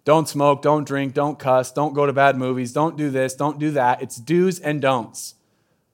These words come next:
Come on. That's what being a Christian is about. It's about these do's and don'ts. Or maybe they think that being a Christian or the gospel is about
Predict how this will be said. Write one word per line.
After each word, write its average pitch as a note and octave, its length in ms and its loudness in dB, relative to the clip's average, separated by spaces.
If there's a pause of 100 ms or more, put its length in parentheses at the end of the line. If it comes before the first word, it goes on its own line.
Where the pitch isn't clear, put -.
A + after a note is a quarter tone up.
(100)
Come E3+ 160 -2
on. G#2+ 220 -2 (640)
That's F3 240 6
what F#3 100 0
being E3 160 -2
a D3+ 40 -6
Christian E3 340 -4
is C3+ 100 -6
about. B2+ 500 0
It's B2 140 -12
about C3 240 -2
these B2 160 -6
do's D3 320 0
and D3 180 -4
don'ts. C#3 260 2
Or C#3+ 100 -2
maybe F3+ 240 4
they F3+ 120 2
think F3 240 -6
that D3 140 -2
being D#3+ 200 -2
a - 20 -10
Christian F3+ 420 -2
or C3 80 -4
the B2+ 80 -4
gospel D#3 480 0
is C3+ 100 -6
about C3+ 360 2